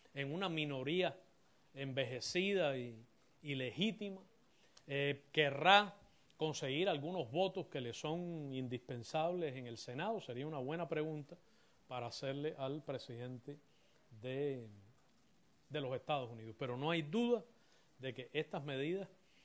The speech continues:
van a contrapelo de la propia plataforma que el presidente de los Estados Unidos propuso a sus electores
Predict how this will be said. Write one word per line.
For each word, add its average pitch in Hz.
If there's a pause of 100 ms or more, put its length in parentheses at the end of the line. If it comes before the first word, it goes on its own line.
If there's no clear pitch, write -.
(200)
van 147
a 135
contrapelo 185 (800)
de 160
la 139
propia 165
plataforma 170
que 180
el 139
presidente 135
de 160
los 151
Estados 165
Unidos 160
propuso 160
a 151
sus 135
electores 135